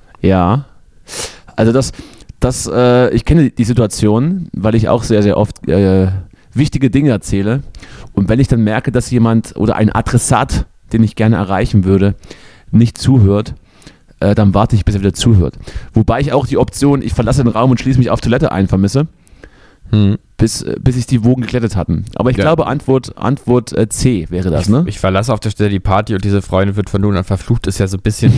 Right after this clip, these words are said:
Speaker 2: <laughs> äh, nah dran. Also Antwort C,
Speaker 1: Aber ich,
Speaker 2: ähm,
Speaker 1: ich wähle aber trotzdem C.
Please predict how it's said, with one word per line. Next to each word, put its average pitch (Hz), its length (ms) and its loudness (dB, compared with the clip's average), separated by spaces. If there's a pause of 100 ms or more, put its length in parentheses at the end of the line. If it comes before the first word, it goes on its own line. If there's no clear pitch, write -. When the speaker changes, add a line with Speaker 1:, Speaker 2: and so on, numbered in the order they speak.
(140)
Speaker 2:
<laughs> - 160 -2
äh, 104 160 2 (100)
nah 98 220 4
dran. 90 340 0 (1200)
Also 123 220 0
Antwort 139 380 -2
C, 135 140 0
Speaker 1:
Aber 127 120 2
ich, 104 120 -4
Speaker 2:
ähm, 110 260 0
Speaker 1:
ich 107 160 0
wähle 160 260 2
aber 151 140 2
trotzdem 147 400 -2
C. 80 320 -2